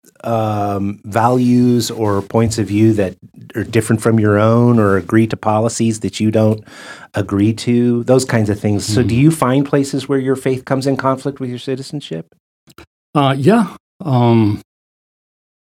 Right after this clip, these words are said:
Speaker 3: well, first of all, I don't vote.
Speaker 1: Interesting.
Speaker 3: I don't vote. And the first response I always get is, "Well, then you can't complain."
Speaker 1: <laughs>
Speaker 3: That's, "Well, I don't."
Speaker 1: <laughs>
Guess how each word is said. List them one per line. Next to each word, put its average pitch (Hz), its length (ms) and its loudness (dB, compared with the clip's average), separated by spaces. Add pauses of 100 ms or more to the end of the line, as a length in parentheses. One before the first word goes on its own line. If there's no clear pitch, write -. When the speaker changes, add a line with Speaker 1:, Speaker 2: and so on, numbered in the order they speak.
(360)
Speaker 3:
well, 123 160 0
first 180 300 0
of 143 80 0
all, 113 120 2
I 117 80 2
don't 120 220 -2
vote. 143 340 -4 (220)
Speaker 1:
Interesting. 151 560 -6 (200)
Speaker 3:
I 113 80 -2
don't 123 160 -2
vote. 98 240 -4 (680)
And 110 120 2
the 107 60 2
first 135 300 0
response 120 460 0
I 120 40 4
always 107 340 2
get 107 220 0
is, 110 120 0
"Well, 113 160 4
then 117 160 4
you 123 80 4
can't 131 220 0
complain." 127 520 0 (240)
Speaker 1:
<laughs> - 240 -14
Speaker 3:
That's, 117 160 -2
"Well, 110 140 2
I 117 80 2
don't." 165 300 -2 (240)
Speaker 1:
<laughs> - 120 4